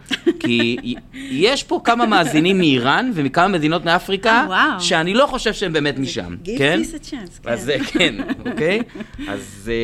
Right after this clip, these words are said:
Speaker 2: אה, אבל ה-, ה-, המדינה השנייה ב-, בהאזנות היא ארצות הברית.
Speaker 1: נהדר.
Speaker 2: ויש מן הסתם מי שמאזין מארצות הברית, הוא
Speaker 1: נהדר.
Speaker 2: כנראה ישראלי,
Speaker 1: כן.
Speaker 2: או בן להורים ישראלים שדובר עברית.
Speaker 1: כן.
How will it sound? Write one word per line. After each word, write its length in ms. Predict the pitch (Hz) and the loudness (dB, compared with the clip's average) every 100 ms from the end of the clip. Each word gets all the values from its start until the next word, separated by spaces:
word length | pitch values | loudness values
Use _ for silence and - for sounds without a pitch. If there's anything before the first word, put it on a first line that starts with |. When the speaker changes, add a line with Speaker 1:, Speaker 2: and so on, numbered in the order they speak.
| 113 110 113 110 110 110 - | -2 -2 -2 -2 -4 -4 -6
Speaker 2:
אה, 160 | 113 117 | -8 -4
אבל 160 | 120 | -2
ה-, 180 | 123 113 113 | -2 -4 -6
ה-, 140 | - 107 107 104 - 110 | -6 -6 -6 -8 -12 -14
המדינה 400 | - 104 107 117 | -12 -10 -6 -4
השנייה 560 | 143 - 127 120 143 98 - 95 | -4 -4 -4 -2 -2 -4 -8 -10
ב-, 80 | 104 98 92 - | -8 -6 -8 -8
בהאזנות 800 | 92 98 107 101 104 131 147 - - - - - | -8 -4 -4 -4 -2 -2 -4 -8 -20 -20 -20 -10
היא 80 | 107 | -8
ארצות 240 | 98 127 | -6 -6
הברית. 360 | 120 139 190 - - | -6 -4 -6 -8 -8
Speaker 1:
נהדר. 320 | 156 160 180 | -8 -6 -6
Speaker 2:
ויש 260 | 107 104 120 | -4 -6 -6
מן 240 | 110 117 | -4 -4
הסתם 260 | 120 - 113 | -4 -4 -4
מי 60 | |
שמאזין 520 | 120 123 104 98 113 113 | -4 -4 -4 -4 -4 -4
מארצות 300 | 101 - 104 | -6 -10 -10
הברית, 180 | - | -6
הוא 140 | 165 180 | -6 -6
Speaker 1:
נהדר. 120 | 143 | -6
Speaker 2:
כנראה 200 | 98 104 | -6 -6
ישראלי, 600 | 110 - 101 98 110 147 | -6 -8 -8 -6 -4 -4
Speaker 1:
כן. 160 | - 214 | -2 -2
Speaker 2:
או 220 | 123 123 | 0 -2
בן 160 | 104 120 | -4 -2
להורים 240 | 117 110 120 | -2 -2 -4
ישראלים 340 | - 107 135 | -6 -8 -6
שדובר 340 | 139 101 101 | -6 -6 -6
עברית. 320 | 101 90 87 - | -6 -6 -10 -8
Speaker 1:
כן. 240 | 214 175 | -6 -6